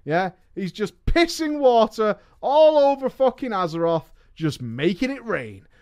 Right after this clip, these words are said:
Big money. Big money. Now, it annoyed me because that is not true, ladies and gentlemen.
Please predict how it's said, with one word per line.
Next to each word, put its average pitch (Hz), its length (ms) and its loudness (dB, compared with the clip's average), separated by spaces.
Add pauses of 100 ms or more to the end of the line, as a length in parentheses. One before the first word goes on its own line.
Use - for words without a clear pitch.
(340)
Big 262 320 0
money. 135 380 -2 (380)
Big 226 260 4
money. 127 320 -6 (420)
Now, 262 200 2
it 269 80 4
annoyed 370 380 6
me 302 80 -2
because 330 340 4
that 370 180 4
is 349 140 -2
not 339 200 2
true, 311 400 0
ladies 247 280 4
and 214 100 -8
gentlemen. 226 560 -2